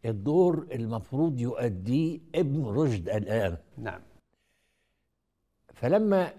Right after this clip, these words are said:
Speaker 1: أشاروا على فريدريك الثاني إنه يصدر قرار سياسي بترجمة مؤلفات
Speaker 2: ابن رشد.
Speaker 1: الفيلسوف الإسلامي ابن رشد، فوافق على ذلك، لأن قالوا له أفكاره دي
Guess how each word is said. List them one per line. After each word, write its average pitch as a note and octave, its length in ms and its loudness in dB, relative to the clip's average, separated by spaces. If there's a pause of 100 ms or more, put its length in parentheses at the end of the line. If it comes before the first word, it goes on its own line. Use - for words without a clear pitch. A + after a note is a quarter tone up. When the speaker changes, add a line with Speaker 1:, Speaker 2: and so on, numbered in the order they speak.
(500)
Speaker 1:
أشاروا C3+ 600 2 (280)
على F#2 920 -6
فريدريك G#2 480 -4
الثاني G2 500 -4
إنه F#2+ 240 -6 (360)
يصدر G#2+ 360 2
قرار G#2+ 440 0
سياسي D3 560 -2 (480)
بترجمة A#2+ 680 2 (180)
مؤلفات A2+ 840 0 (480)
Speaker 2:
ابن D#3 200 2
رشد. D3 120 4
Speaker 1:
الفيلسوف A#2 460 4
الإسلامي G2 680 -6 (160)
ابن A#2 180 -2 (200)
رشد، A#2+ 280 -12 (140)
فوافق G#2 640 0
على G#2 220 -4
ذلك، D#2+ 520 -14 (1200)
لأن C#3 300 0
قالوا C3 400 0
له F#3+ 200 0
أفكاره F3 520 2
دي G#3 340 0